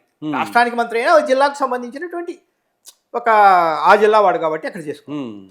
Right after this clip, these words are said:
Speaker 2: మళ్ళీ ఈ కోఆర్డినేటర్స్.
Speaker 1: అవును.
Speaker 2: ఈ పెత్తనం.
Speaker 1: అంటే ఆ పార్టీ స్ట్రక్చర్ కనీసము టీడీపీ <coughs> పార్టీ స్ట్రక్చర్‌ను చూసినా కూడా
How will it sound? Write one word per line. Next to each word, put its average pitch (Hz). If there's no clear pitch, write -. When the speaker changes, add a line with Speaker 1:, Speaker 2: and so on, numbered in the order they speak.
Speaker 2:
మళ్ళీ 247
ఈ 240
కోఆర్డినేటర్స్. 131
Speaker 1:
అవును. 175
Speaker 2:
ఈ 165
పెత్తనం. -
Speaker 1:
అంటే 233
ఆ 220
పార్టీ 240
స్ట్రక్చర్ 180
కనీసము 247
టీడీపీ 262
<coughs> 277
పార్టీ 233
స్ట్రక్చర్‌ను 233
చూసినా 220
కూడా 151